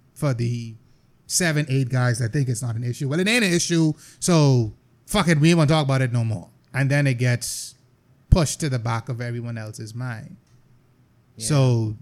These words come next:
Speaker 1: that's why I ask, how do we begin to shift the mindset on that?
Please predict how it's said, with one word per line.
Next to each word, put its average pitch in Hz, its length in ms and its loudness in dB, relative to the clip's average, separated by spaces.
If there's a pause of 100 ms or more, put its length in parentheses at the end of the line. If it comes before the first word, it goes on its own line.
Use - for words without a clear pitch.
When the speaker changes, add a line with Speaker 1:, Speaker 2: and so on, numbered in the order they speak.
(260)
Speaker 1:
that's 143 280 -2
why 147 200 2
I - 20 2
ask, 117 680 -4 (600)
how 175 200 0
do 156 140 2
we 139 340 2 (560)
begin 131 360 2
to 131 100 0
shift - 400 -6
the 135 60 -4
mindset 107 600 -6
on 117 260 -10
that? 107 200 -20